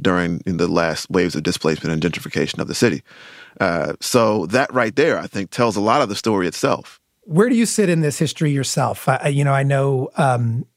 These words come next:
Speaker 2: the shooting of Michael Brown and the subsequent, uh, unrest in Ferguson in twenty fourteen was a big turning point for you as a journalist.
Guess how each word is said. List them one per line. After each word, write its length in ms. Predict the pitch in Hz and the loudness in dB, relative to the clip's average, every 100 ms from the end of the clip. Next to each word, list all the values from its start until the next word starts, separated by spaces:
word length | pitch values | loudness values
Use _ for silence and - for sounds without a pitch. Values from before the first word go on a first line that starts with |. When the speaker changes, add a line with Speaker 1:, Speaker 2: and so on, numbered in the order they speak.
| - - | -16 -2
Speaker 2:
the 380 | 233 139 120 113 | 2 4 2 0
shooting 380 | - 165 139 131 | 0 0 0 0
of 80 | |
Michael 280 | 127 123 135 | 0 0 0
Brown 380 | 123 123 123 123 | 0 2 2 0
and 160 | 117 113 | -2 -4
the 60 | |
subsequent, 880 | - 127 120 123 - 123 117 - - | -2 -4 -2 -6 -2 -2 -2 -2 0
uh, 200 | 123 120 | 2 2
unrest 480 | 123 120 113 - - | 0 0 0 -4 -2
in 160 | 120 117 | -2 0
Ferguson 560 | - 160 151 - 135 | 2 2 2 0 0
in 80 | 123 | 0
twenty 220 | - 131 | 0 -2
fourteen 500 | 123 127 120 - 127 | 0 -2 -2 0 0
was 120 | 120 113 | 0 0
a 40 | |
big 180 | 120 117 | -2 0
turning 260 | - 123 | 0 0
point 240 | 120 131 123 | 0 -2 0
for 120 | 147 | 0
you 340 | 120 120 127 | 2 0 0
as 100 | 123 | -2
a 60 | 123 | -2
journalist. 580 | 120 127 123 135 - | 0 0 0 -2 -8